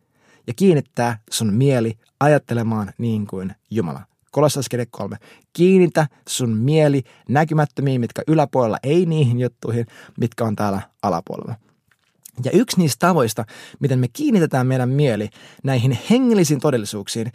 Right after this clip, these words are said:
on meidän kohta kolme. Ja tää on aihe,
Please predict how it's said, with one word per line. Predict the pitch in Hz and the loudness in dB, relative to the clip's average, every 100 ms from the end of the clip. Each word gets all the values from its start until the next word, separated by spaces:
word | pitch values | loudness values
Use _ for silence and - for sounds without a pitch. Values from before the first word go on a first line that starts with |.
| - - | -12 -2
on | 139 | 0
meidän | 139 120 | 2 2
kohta | 170 - | 0 -2
kolme. | - 123 87 - _ _ _ _ - | -4 -4 -4 -14 _ _ _ _ -10
Ja | 123 | -2
tää | 165 165 151 | 2 2 2
on | 143 127 | -2 0
aihe, | 180 196 151 | 2 4 2